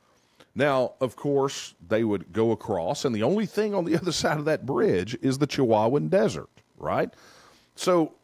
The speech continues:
you've got suddenly somewhere in the neighborhood of about thirty or forty thousand illegal aliens that were being bused to this small, sparsely populated county in Texas, to this town, Presidio,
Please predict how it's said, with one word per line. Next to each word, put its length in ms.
you've 280
got 300
suddenly 520
somewhere 440
in 80
the 60
neighborhood 360
of 20
about 280
thirty 320
or 100
forty 580
thousand 800
illegal 500
aliens 580
that 160
were 80
being 320
bused 360
to 180
this 260
small, 920
sparsely 640
populated 720
county 360
in 100
Texas, 540
to 100
this 160
town, 320
Presidio, 800